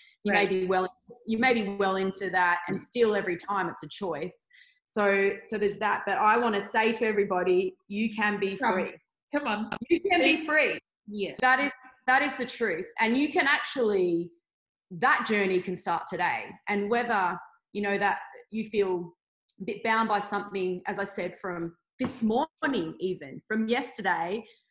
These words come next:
Speaker 1: and I'm not just, this is not like, I'm not trying to, like, hype it up, but I fully believe this. And I just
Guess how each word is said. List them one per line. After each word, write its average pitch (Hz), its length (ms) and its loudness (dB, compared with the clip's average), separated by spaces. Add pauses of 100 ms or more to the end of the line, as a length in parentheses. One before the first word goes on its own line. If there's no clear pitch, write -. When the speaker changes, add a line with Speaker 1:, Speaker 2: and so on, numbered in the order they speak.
(240)
Speaker 1:
and 220 100 2
I'm 247 100 0
not 285 220 -2
just, 247 180 -8
this 285 120 -6
is 311 180 -8
not 262 220 -2
like, 208 260 -2
I'm 226 80 -4
not 233 140 -4
trying 233 240 -6
to, 196 80 -6
like, 175 240 -6 (160)
hype 214 240 0
it 190 100 -2
up, 165 240 0 (140)
but 196 140 -2 (200)
I 214 160 0 (300)
fully 254 240 -4
believe 196 360 -4
this. 285 380 -12
And 196 220 -6
I 208 240 -4
just 220 280 -8